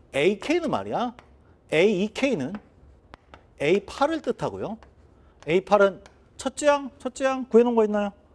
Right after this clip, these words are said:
첫째 항은 여기서 구하시면 되죠. 사 넣으면 마이너스 사고 요게 사니까 요 놈을 샥, 사에서 일 빼면 얼마가 돼요?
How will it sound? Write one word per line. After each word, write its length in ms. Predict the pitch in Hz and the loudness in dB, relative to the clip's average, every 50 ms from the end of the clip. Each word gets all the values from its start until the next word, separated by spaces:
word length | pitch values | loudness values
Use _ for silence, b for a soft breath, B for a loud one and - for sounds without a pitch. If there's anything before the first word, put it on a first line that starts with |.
| _ _ | _ _
첫째 280 | - 240 226 - 233 233 | -6 -6 -2 2 4 4
항은 180 | 226 220 196 | 4 6 4
여기서 220 | 190 202 196 196 185 | 4 4 4 2 2
구하시면 420 | - 202 196 175 - 156 135 113 | 4 6 6 6 4 0 -6 -8
되죠. 240 | 101 90 85 85 - - b b b b b b b - | -10 -12 -14 -16 -18 -20 b b b b b b b -16
사 220 | - - 170 185 | -2 2 2 4
넣으면 220 | 196 233 285 269 | 4 2 2 2
마이너스 400 | 180 139 143 170 202 226 220 - | 4 4 4 4 4 2 0 0
사고 400 | - 147 139 135 123 113 147 190 - b b b b b b b b b - | -2 -2 -2 -2 -2 -4 -4 -6 -10 b b b b b b b b b -2
요게 280 | 156 165 165 180 175 139 | 2 4 6 6 6 4
사니까 680 | - - - 147 170 180 160 - - 127 110 90 76 71 - _ _ _ _ _ _ - | 2 0 0 0 0 0 -2 -2 0 0 0 0 -4 -12 -20 _ _ _ _ _ _ 0
요 100 | 170 202 | 2 4
놈을 320 | 233 220 165 160 180 202 - - _ _ | 4 4 4 2 0 -2 -6 -18 _ _
샥, 180 | - - - - _ _ _ _ _ _ _ | -14 -14 -14 -14 _ _ _ _ _ _ _
사에서 640 | - - 160 175 190 208 208 - 202 202 202 190 - 202 | -8 0 4 6 6 6 6 6 4 4 4 4 2 -2
일 120 | 220 226 | -4 0
빼면 260 | 220 240 220 180 147 | 2 2 2 2 2
얼마가 260 | 151 165 180 170 170 | 0 2 2 2 4
돼요? 200 | 160 202 240 254 | 2 2 0 -2